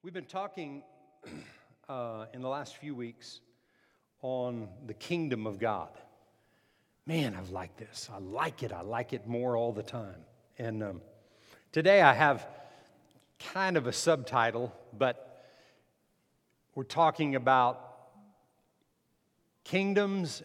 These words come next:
and governments. Kingdom, the kingdom and the government of God. The kingdom and the government of the United States of America.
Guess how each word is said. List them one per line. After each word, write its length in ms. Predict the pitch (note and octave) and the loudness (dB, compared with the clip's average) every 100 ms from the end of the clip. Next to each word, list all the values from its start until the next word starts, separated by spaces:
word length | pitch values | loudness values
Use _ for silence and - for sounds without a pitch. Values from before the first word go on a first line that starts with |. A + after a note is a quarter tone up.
| - | -6
and 220 | B2+ A2 | -4 4
governments. 840 | C3+ A#2 G2+ D#2+ - - - - - _ _ _ _ _ _ _ _ _ _ | 4 4 -2 -8 -14 -16 -14 -14 -18 _ _ _ _ _ _ _ _ _ _
Kingdom, 680 | - F3 F3 F3 E3 D#3+ B2 - - _ _ _ _ - | -2 0 4 2 2 -2 -4 -14 -20 _ _ _ _ -8
the 100 | A#2 | -8
kingdom 640 | - F#3 F3+ E3+ D#3+ D#3 - - | 0 0 4 4 4 -2 -6 -8
and 220 | C#3 C3+ | -2 0
the 100 | A#2+ | 0
government 580 | F#2+ C#3+ C3+ A#2 G#2+ G#2+ | 2 4 4 2 -4 -6
of 120 | G2+ | -4
God. 380 | F#2+ A2+ F2+ E2 - - - - | 2 2 2 -2 -12 -20 -20 -8
The 100 | A#2+ | -8
kingdom 680 | - E3+ F3 E3+ D3 C3+ B2 - - - - - | -6 0 2 4 4 2 -2 -8 -20 -20 -20 -10
and 160 | C3+ B2 | -4 -4
the 60 | |
government 760 | G#2+ C#3 D3 A#2+ G#2+ G#2+ - - - _ _ _ _ _ _ _ | 4 6 6 4 -4 -6 -10 -20 -20 _ _ _ _ _ _ _
of 160 | - A2 | -6 -4
the 60 | A#2+ | 0
United 380 | B2+ B2+ A#2+ | 6 6 4
States 320 | - D3 B2 B2 | 0 0 0 -4
of 140 | G2 | -8
America. 460 | G2 A2+ F2+ - | -6 -6 -6 -10